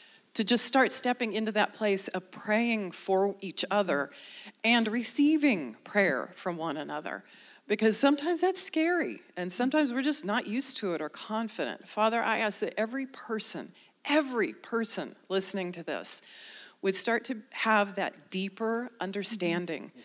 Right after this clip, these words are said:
that deeper relationship. Father, speak. Speak in a way that each of us can hear, that draws us into that deeper relationship with you, that deeper trust,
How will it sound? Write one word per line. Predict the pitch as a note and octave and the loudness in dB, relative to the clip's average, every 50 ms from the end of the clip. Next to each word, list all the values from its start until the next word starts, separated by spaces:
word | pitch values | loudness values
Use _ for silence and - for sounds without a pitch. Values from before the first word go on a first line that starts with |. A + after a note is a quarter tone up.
| - _ _ - _ | -20 _ _ -18 _
that | - F3+ E3+ - - - - - | -2 -2 -2 -2 -4 -8 -6 -2
deeper | G3+ G3 G#3 G#3 G3+ B3 A#3+ A#3+ | 0 0 0 0 2 2 2 2
relationship. | A#3 G#3+ G#3+ F#3+ F#3+ F3+ F#3 F3+ - F3+ D#3+ - - E3+ - - - - | 2 2 0 2 2 2 2 2 0 -2 -2 -2 -2 -2 -4 -6 -10 -12
Father, | - - A3+ A#3+ B3 B3 B3+ C4 B3 C4 - | -2 2 4 4 4 4 2 0 -2 -4 -6
speak. | - - - - - - - - - G#3 G3 G3+ D#3 - - - - - - _ - G#3+ F#3+ - - - _ _ | -2 0 0 2 2 0 0 0 0 2 2 2 2 0 -4 -8 -14 -14 -14 _ -16 -16 -16 -18 -20 -20 _ _
Speak | - - - - - - A#3 A#3+ B3+ B3 A3 - - - - | -4 -2 -2 -2 0 2 4 4 6 4 4 0 -4 -6 -4
in | G3 F#3+ | -2 -2
a | F3+ F3 | -2 -2
way | E3 F3 F3+ F3+ F3+ F3 E3 D3+ | 0 2 4 4 4 4 2 2
that | E3 D#3 - - - | 0 -4 -6 -6 -4
each | A#3+ A#3+ B3+ B3 - - | 0 0 0 2 2 2
of | - F3 F3 E3 | 2 0 0 -2
us | D#3+ D3+ - - - | -4 -4 -4 -4 -4
can | - - F#3+ E3+ E3 | -4 -6 -8 -10 -10
hear, | D#3+ - - F#3+ F#3+ E3+ D#3+ C#3+ C3 B2+ - - - - - - _ | -10 -10 -8 -4 -2 0 0 -2 -2 -6 -10 -18 -20 -20 -20 -8 _
that | - G3 - - | -4 -4 -4 -4
draws | - F#3+ G#3 G#3 G#3+ G#3+ G#3+ G3 - | -2 0 2 2 4 4 4 4 2
us | F#3 D#3+ - - | 2 2 0 0
into | - F#3 F3+ E3+ F3+ | -2 -4 -6 -8 -8
that | F3+ F#3 F3+ - - | -8 -8 -8 -8 -6
deeper | - A#3 A3+ A3 A3 G#3+ | -6 -6 -6 -4 -6 -6
relationship | F#3 F3+ F3 E3+ E3+ E3+ E3 - - F#3 F3 E3+ - - - - - | -4 -4 -4 -2 -2 -2 -2 -2 -2 -4 -2 -2 -2 -2 -4 -4 -6
with | D#3+ D#3 - E3+ | -8 -8 -6 -6
you, | D#3+ D3 C3+ A#2 | -6 -4 -4 -6
that | - F3 F#3+ - F#3 E3 - | -6 -6 -6 -6 -6 -8 -4
deeper | A3+ B3 C4 C4 B3+ A#3 G#3+ | -4 -2 -2 -2 -4 -6 -4
trust, | - - - - E3+ D3 B2 - - - - - | -4 -6 -6 -2 -2 -2 -2 -2 -4 -6 -8 -10